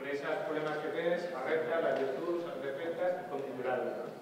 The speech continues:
Pues, bueno, és fonamental el tema de la, de la comunicació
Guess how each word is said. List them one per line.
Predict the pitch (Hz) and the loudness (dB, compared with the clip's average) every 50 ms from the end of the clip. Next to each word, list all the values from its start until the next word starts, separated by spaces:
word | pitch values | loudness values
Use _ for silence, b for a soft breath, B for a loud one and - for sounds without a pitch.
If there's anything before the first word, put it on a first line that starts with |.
| - - - - - - - - - - - - - | -14 -14 -16 -16 -16 -16 -16 -16 -16 -14 -14 -14 -10
Pues, | - 160 131 | -6 -2 0
bueno, | 139 143 143 143 139 | 2 2 4 4 2
és | 143 139 143 | 0 0 -2
fonamental | - 160 160 156 156 - - - 151 - | -2 -2 0 0 0 0 2 4 4 4
el | - - | 4 2
tema | - - - 151 | 2 2 2 2
de | 147 151 | 2 2
la, | 147 147 - | 2 2 2
de | - 277 - | 4 4 2
la | - - | 2 2
comunicació | - - 139 - - 120 - - - 165 165 165 | 0 0 -2 -2 0 0 0 0 0 2 2 2